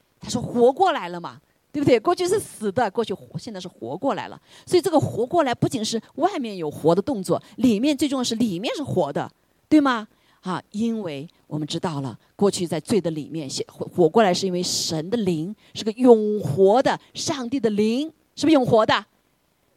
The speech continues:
他进入到我们里面啦。阿们。啊，原来我们就是要死的，已经就是犯了罪以后就死了，但是里面就变成了一个活的，就有永活的神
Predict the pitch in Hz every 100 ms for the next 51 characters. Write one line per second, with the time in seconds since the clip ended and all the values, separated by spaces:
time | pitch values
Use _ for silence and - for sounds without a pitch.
0 | - 247 - - 285 262 247 202 185 170
1 | 196 156 170 180 160 - _ _ _ _
2 | _ _ _ _ _ _ _ _ _ _
3 | 254 269 311 269 202 _ _ _ _ _
4 | _ - 254 254 277 311 320 277 269 294
5 | 277 311 269 262 - 208 240 214 247 254
6 | 233 226 269 240 277 240 233 233 - -
7 | 175 170 - _ _ 196 190 165 156 160
8 | 208 170 160 156 143 147 139 143 170 175
9 | 175 160 160 147 117 120 180 269 - 151
10 | 147 196